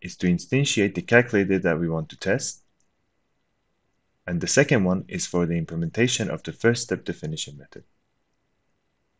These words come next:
Just like previous videos, you can find the codes in the video description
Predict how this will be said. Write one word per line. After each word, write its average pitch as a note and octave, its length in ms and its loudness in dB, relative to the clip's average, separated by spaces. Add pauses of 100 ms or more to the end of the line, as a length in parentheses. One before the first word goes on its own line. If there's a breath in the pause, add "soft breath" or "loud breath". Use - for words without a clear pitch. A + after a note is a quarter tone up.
(120)
Just - 180 0
like D#3 160 6
previous F#2 380 6
videos, E2 500 -2
you E2+ 120 -10
can F2 100 -6
find C3 300 6
the A#2 80 2
codes G2 320 2
in E2+ 80 -2
the D#2+ 80 -2
video B2 240 0
description F2 680 -4